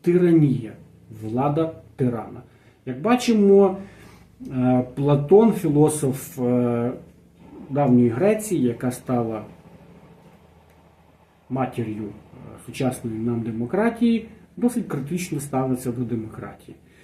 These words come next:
Але, е, це зрозуміло, тому що, як ми вже сказали, демократія часів античної Греції багато в чому це не та демократія,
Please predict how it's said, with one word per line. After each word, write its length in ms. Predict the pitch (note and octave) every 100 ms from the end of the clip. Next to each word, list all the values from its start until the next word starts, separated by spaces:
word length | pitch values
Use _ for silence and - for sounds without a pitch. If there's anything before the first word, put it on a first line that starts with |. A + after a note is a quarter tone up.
| - - - _ _
Але, 540 | - D3 E3+ A#3 B3+ B3
е, 340 | D#3+ C#3+ C#3 C#3
це 140 | F3+
зрозуміло, 640 | D3+ D3+ D3+ F#3 B3 B3+ G#3+
тому 520 | - E3+ E3+ F3 F3
що, 680 | - - - D#3 D3+ C3 - -
як 200 | C3+ B2
ми 160 | C3 A#2+
вже 300 | A2 A#2+ A2+
сказали, 600 | - - B2+ G#3 A#3+ A#3 G3+
демократія 920 | C3 C#3+ D3 C#3+ C#3+ B2+ - A#2+ A2+ - _ -
часів 520 | - C3+ - A#2+ - _
античної 560 | B2 A#2+ A#2+ G#2+ - A2+
Греції 580 | A2 F3+ A3 A#3+ A#3+ - - _ _ _ _ _ -
багато 360 | B2 B2 C3+ B2
в 80 |
чому 340 | - G#3 A#3 G#3+
це 160 | -
не 120 | A#2+ B2
та 160 | B2+
демократія, 760 | A2 A2+ G#2+ C3 D3+ F#3 A3+